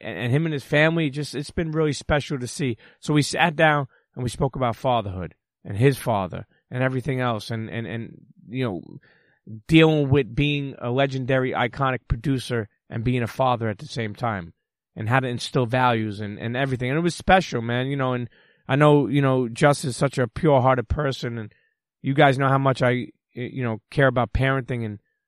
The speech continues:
you know, I've been, you know, my daughter's twenty, uh, well, gonna be twenty. My son's gonna be five, and how important they are. They're my life. They're my hearts. They're the reason. They're the reason I changed my life around.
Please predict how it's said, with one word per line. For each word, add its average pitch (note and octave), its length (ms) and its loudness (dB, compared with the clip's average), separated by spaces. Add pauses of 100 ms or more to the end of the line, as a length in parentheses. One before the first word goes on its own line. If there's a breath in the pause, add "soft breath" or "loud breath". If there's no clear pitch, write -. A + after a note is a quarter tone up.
(160)
you C3 80 -8
know, B2 80 -2
I've A2 100 -2
been, B2+ 340 -2
you B2 60 -6
know, B2 80 -4
my A2 120 -4
daughter's C3 340 -4
twenty, C3 480 -4 (420)
uh, A#2 220 0
well, B2 100 2
gonna C#3+ 240 4
be C#3 140 4
twenty. A#2+ 260 -2
My A2+ 140 -2
son's C3 240 -2
gonna B2 160 -4
be A#2 80 -2
five, B2+ 420 2
and A2+ 140 0
how C3 140 2
important A#2+ 420 -2
they A#2+ 80 2
are. A#2+ 200 2
They're B2 140 -2
my B2 140 0
life. B2+ 280 2
They're B2+ 120 -8
my A2+ 160 -4
hearts. B2+ 340 0
They're B2+ 140 0
the A2+ 120 0
reason. A#2+ 380 2
They're A#2 140 -2
the B2+ 60 -2
reason C#3 200 0
I A#2+ 60 0
changed C3 300 -6
my A#2 120 -4
life B2+ 320 -2
around. C3 320 -2